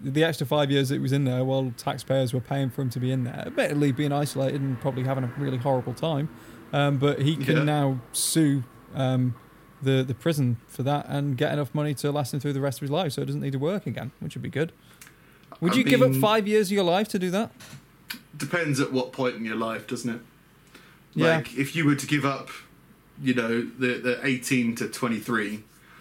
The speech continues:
Speaker 2: you'd be like, I'd be less willing to give those up than, you know, eight to thirteen or whatever it is. So, like,
Speaker 1: Yeah.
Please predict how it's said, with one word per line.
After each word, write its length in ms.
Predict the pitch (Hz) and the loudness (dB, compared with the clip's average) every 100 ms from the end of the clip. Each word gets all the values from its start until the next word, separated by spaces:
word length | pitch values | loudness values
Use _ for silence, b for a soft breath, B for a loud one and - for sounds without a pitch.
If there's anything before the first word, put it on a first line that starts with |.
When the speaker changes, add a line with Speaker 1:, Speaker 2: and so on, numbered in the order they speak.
| B | B
Speaker 2:
you'd 160 | - 110 | -8 -2
be 120 | 120 | 0
like, 280 | 107 104 - | 0 -2 -4
I'd 220 | 127 117 | -4 -2
be 180 | 123 113 | 0 2
less 320 | 123 127 - | 2 2 0
willing 280 | 127 120 110 | 0 0 -2
to 80 | - | -2
give 240 | 127 117 | -2 0
those 260 | 117 110 113 | 0 -2 -2
up 220 | 110 - | -4 -4
than, 420 | 113 107 107 104 B B B B B - _ - | -4 -2 -2 -4 B B B B B -20 _ -8
you 160 | 151 127 | 0 2
know, 180 | 107 113 - | 2 -6 -6
eight 260 | 120 123 - | -2 -2 -4
to 240 | - - | -6 -6
thirteen 580 | - 120 107 - 113 107 | -4 -2 -2 -2 -4 -4
or 80 | 107 | -6
whatever 280 | 110 110 113 | -6 -4 -2
it 120 | 110 | -2
is. 200 | 117 - B B B B B - | -4 -8 B B B B B -12
So, 180 | - 127 | -2 0
like, 140 | 117 | 2
Speaker 1:
Yeah. 160 | 170 | 0